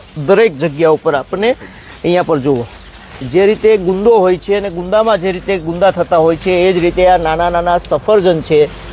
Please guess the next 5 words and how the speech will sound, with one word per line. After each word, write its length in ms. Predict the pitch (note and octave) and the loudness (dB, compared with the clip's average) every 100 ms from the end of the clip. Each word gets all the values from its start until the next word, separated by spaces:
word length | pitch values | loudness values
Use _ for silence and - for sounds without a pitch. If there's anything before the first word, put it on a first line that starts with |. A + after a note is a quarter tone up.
| - | -2
તે 120 | G#3+ | -2
ચારે 400 | A#3+ G#3+ A3+ A#3+ | 0 0 2 0
તરફ 280 | A3 G3 D#3 - - - - - | 0 0 -2 -4 -20 -20 -20 -6
આ 260 | D#3+ F#3+ G#3+ | -2 0 0
છોડના 880 | - F3+ G3 G#3 G#3 G3+ G#3+ A3+ | -2 -2 0 2 0 0 2 2